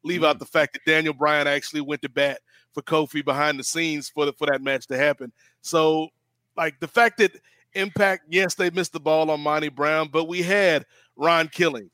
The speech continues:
Speaker 1: as an N W A champion. You know, we had, uh, you know, somebody like, uh, the Pope, who wasn't a world champion, but
Speaker 2: Mm.
Speaker 1: they made the Pope so important when he first came in versus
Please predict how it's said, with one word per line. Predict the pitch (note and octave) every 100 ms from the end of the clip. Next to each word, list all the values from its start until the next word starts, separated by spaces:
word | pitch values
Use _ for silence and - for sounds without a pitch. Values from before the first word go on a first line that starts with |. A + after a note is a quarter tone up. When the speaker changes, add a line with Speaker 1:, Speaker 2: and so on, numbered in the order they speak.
| _
Speaker 1:
as | D3+ C#3
an | D3
N | D3+
W | D3 C#3 C#3+
A | C3+
champion. | C#3 B2+ G#2 F2+ G#2+
You |
know, | B2+ C3+
we | C#3+ D3+
had, | C#3+ E3+ F3+ E3+ D3+ - - _ _ -
uh, | C#3+ C#3+ C#3 C3+ _
you | D#3+
know, | C#3
somebody | - G3 F3
like, | E3+ E3 D#3 D3+ _ _ -
uh, | D#3
the | C3+
Pope, | C3+ - G3+ -
who | D3
wasn't | D#3+ C#3+
a | C3+
world | C#3 E3+ E3+
champion, | D#3+ D3 D3
but | C#3 D3+ D3 _ - _
Speaker 2:
Mm. | C#3 F#3 G3
Speaker 1:
they | E3+ F3+ G3+ -
made | G3 G3+ D#3+
the | E3+
Pope | - F#3+ F3+ -
so | - F#3+ F#3+
important | E3+ - F#3+ G3 E3
when | D#3+
he | E3
first | - F3 F3
came | - D#3 D3+
in | D#3 D#3+
versus | D#3 D#3 - D#3+ D#3